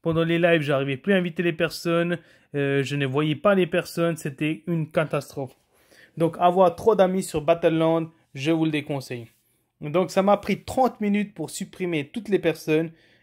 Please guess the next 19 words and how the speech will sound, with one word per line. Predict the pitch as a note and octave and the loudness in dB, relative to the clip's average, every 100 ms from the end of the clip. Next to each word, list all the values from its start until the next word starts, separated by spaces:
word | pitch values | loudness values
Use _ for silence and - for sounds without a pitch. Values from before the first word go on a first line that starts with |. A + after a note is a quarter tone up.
| - | -4
Et | D#3 | 0
là, | F#3+ A3 | 2 2
je | F3+ | 0
vais | D3 D3 | -2 -2
ajouter, | F#3 F#3+ F3+ E3 - F#3 | 0 -2 -2 -8 -2 -2
ben, | D#3 C#3+ C#3 C3 | -2 -4 -4 -4
la | F3+ | -6
première | - A#3 G#3 - | -4 -4 -4 -6
personne, | C#3 - C#3+ D#3 D3 | -10 -6 -4 -2 -4
ben, | C#3+ | -6
ce | C#3+ | -6
sera | F3 G3 | -4 -4
mon | E3 D3+ | -2 -4
fils. | - G#3 F#3+ - - - _ _ - _ _ | -6 -8 -6 -8 -10 -14 _ _ -20 _ _
Moyen | D#3 A3 A#3+ G3 | 2 4 4 2
top, | - F#3+ F#3+ - - _ | 2 0 0 -10 -20 _
T | G3 F#3+ E3 | -2 -2 -2
G | D#3 F3+ | 0 2
V. | E3 F#3+ G3+ - | 2 0 -2 -6